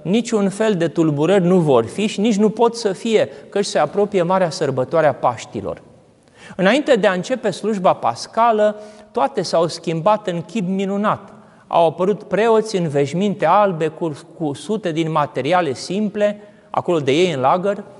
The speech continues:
și tot felul de acoperăminte. La unsprezece și jumătate seara au cântat canonul Sâmbetei Celei Mari, apoi s-a purtat, s-a arătat un semn. A trecut un val uriaș care s-a izbit cu putere de țărm,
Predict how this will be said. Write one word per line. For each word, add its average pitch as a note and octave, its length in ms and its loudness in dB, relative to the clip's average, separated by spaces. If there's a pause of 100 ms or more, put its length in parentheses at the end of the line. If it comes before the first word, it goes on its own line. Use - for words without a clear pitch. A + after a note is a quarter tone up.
(220)
și - 160 -6
tot C4+ 200 0
felul A#3+ 200 0
de F3 100 0
acoperăminte. F3+ 1000 0 (600)
La A#2+ 300 4
unsprezece F3+ 720 -2
și D3 160 -6
jumătate C3+ 600 -2
seara F#3+ 560 2 (220)
au D#3+ 180 2
cântat F3+ 640 -6
canonul F#3+ 440 -2
Sâmbetei C#3 560 -6
Celei C3 320 -4
Mari, G3+ 380 -2 (380)
apoi A3 400 2
s-a F#3+ 200 -2
purtat, G3+ 720 -4 (100)
s-a E3+ 260 2
arătat E3 420 -2
un F#3+ 180 -4
semn. D#3+ 380 -4 (520)
A D3+ 140 0
trecut G#3+ 420 -6
un F#3 160 0
val G3+ 360 2
uriaș E3 480 -2 (320)
care E3+ 300 0
s-a D#3+ 180 -4
izbit E3 460 -2
cu F#3+ 120 -6
putere E3 400 -2
de D3+ 140 -2
țărm, G3 540 -2